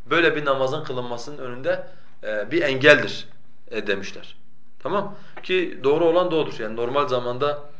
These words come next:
ezan ile kâmet arasında böyle bir, e, namaz kılmak mümkünken, cuma günü sünnete göre şayet namaz kılınırsa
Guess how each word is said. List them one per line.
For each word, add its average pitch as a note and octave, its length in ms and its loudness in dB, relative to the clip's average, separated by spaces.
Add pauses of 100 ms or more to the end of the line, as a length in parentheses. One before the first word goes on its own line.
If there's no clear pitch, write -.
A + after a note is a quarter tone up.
(460)
ezan C3 280 0
ile B2 200 2
kâmet C3+ 340 0
arasında A2+ 580 -2 (520)
böyle C3+ 280 8
bir, G#2+ 280 -4 (220)
e, G#2 60 -6 (2000)
namaz C3+ 380 2
kılmak G#2+ 300 -4
mümkünken, D#3+ 520 -4 (500)
cuma C3+ 280 6
günü A2 300 -2
sünnete A2+ 460 -2
göre A2 240 0
şayet A#2+ 320 0
namaz A#2+ 340 -4
kılınırsa D#3 600 -4